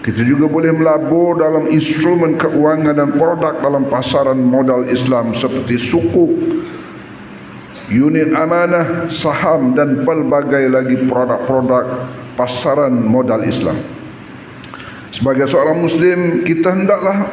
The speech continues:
menjadikan pelaburan yang patuh syarat sebagai satu-satunya pilihan.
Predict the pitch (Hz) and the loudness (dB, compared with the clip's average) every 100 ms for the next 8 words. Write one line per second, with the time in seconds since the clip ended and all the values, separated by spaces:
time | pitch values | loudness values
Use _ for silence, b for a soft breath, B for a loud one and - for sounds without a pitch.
0 | 151 170 160 175 170 202 208 175 185 180 | 0 0 2 2 2 0 0 0 -2 0
1 | 185 175 190 190 180 185 190 190 190 190 | 0 0 2 0 0 0 0 0 0 0
2 | 185 185 151 135 143 147 - 151 147 143 | 0 0 0 -2 0 0 0 0 0 -2
3 | 143 123 - 123 107 101 113 104 98 - | 0 -2 2 2 2 0 0 0 -2 -2
4 | - | -4